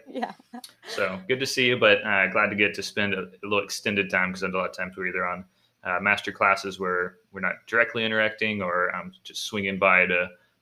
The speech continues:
Speaker 2: bottle swap for those classes. So, uh, I am happy to get to sit and talk with you long form for a little while.
Speaker 1: Yeah, like, a,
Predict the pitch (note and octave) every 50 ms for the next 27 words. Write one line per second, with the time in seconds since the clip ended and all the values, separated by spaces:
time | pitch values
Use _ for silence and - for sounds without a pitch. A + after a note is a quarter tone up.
0 | _ - A2 G#2 G#2+ G#2+ A2 G#2+ - - - A2 G#2 G2+ G#2+ - - - - G#2
1 | G2+ G2+ G2+ G2 - - - G#2 G2 G2+ - G2+ G#2 G2+ F#2 - - F2+ F2 F2+
2 | F2+ - - - - - - - - _ _ _ _ - G#2+ G2 F#2 F2+ F2+ F#2+
3 | F#2+ F#2 F#2+ F#2+ F2+ F2+ F2+ F2+ F#2 - _ _ _ _ _ _ - G2+ F#2+ G2
4 | - - G#2+ G2 G2 F#2+ F#2 G2+ F#2 F#2 - G#2 F#2+ F#2+ F#2+ F#2 F2+ F2+ F#2 -
5 | _ _ _ _ - G2+ G2 F#2 F#2 F#2+ F#2 - - F#2+ F#2 F#2 F#2 - F#2 F2
6 | F2+ F#2 F2+ F2+ F2+ F#2 F#2 - _ _ _ - - A#3 C4+ C4 B3 A3+ G#3+ A#3+
7 | A#3+ D#3+ A3 -